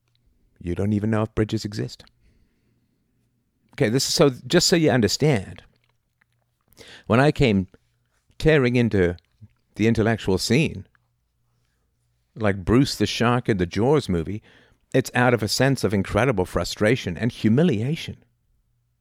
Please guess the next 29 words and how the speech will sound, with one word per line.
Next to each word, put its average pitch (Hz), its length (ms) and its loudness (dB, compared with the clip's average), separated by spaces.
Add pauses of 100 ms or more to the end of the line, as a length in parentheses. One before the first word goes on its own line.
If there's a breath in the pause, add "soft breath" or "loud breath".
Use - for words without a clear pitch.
(960)
Well, 120 140 -4
what 131 120 0
do 151 40 0
you 123 80 2
hear? 127 120 0 (360 loud breath)
You, 110 140 0
you're 107 280 0
at 117 80 -4
a 98 60 -2
dinner 110 220 0
party 80 380 -8
and, 78 160 -14 (120)
and 90 100 -8
you 85 80 -6
hear 101 120 -2
someone 92 300 -4
say, 85 220 -10 (300 loud breath)
"Oh, 107 260 0
I'm 113 200 -4
a 107 60 -6
philosopher." - 720 -8 (300)
What 131 120 -6
do 139 60 -6
you 151 80 -4
think? 196 320 -6 (1600)
State-sanctioned 95 1040 -4 (460)
wanker. 92 440 -8 (1080)
Fucking - 400 -8
ookie 90 280 -6